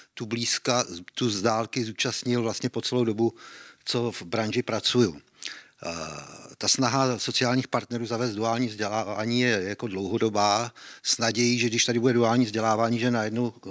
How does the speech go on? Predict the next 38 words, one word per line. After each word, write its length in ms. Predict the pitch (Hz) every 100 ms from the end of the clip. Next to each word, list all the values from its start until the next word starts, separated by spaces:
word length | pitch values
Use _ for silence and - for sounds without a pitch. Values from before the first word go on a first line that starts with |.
| 95
mávnutím 440 | 101 101 110 127
kouzelného 460 | 113 101 117 113 117
proutku 360 | 117 107 -
se 120 | 127 113
všechno 280 | 113 123
z-, 80 | 113 -
zlepší 520 | 82 107 - - - - - - -
v 60 |
odborném 320 | 92 87 95 95
vzdělávání. 680 | 87 90 90 87 85 82 - - - - - - - -
V 40 |
této 260 | 131 123 160
chvíli, 600 | 143 139 135 117 104 127
a 80 | -
pokud 260 | 139 - 147
o 120 | 147
tom 320 | 160 151 127 104
ten, 340 | - 120 113 98 87 78 78 80
eh, 60 | 87
zájemce 380 | 113 127 127
chce 140 | - 143
vědět 200 | 147 156
více, 240 | 135 -
tak 120 | 147 143
já 100 | 135
bych 100 | 143
ho 80 |
odkázal 640 | - - 131 135 151 160 147 - -
na, 140 | 95
teď 200 | - 98
nevím, 180 | 107 117
jestli 180 | 107 -
poslední, 480 | 151 - 131 120 120
předposlední, 580 | - - 123 - 120
předpředposlední 800 | 117 101 - 117 - 113 123 123
číslo 320 | - 117 - 147
Učitelských 580 | 113 131 131 - 151
novin, 460 | 123 113 95 78 80